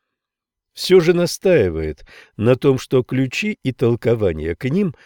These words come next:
теперь находятся в руках ассириологов. Современные ученые, утверждает он, обладают ключами к истолкованию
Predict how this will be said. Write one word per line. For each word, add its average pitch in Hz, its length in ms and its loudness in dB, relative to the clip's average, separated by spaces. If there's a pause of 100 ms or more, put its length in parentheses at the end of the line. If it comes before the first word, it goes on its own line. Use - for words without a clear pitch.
(200)
теперь 196 400 -2
находятся 165 600 -2
в 135 60 -4
руках 135 440 -2
ассириологов. 110 1200 -4 (600)
Современные 113 720 -2
ученые, 113 480 -2
утверждает 90 640 -6
он, 95 120 -4
обладают 101 520 -4
ключами 113 480 -4
к - 120 -10
истолкованию 117 800 -4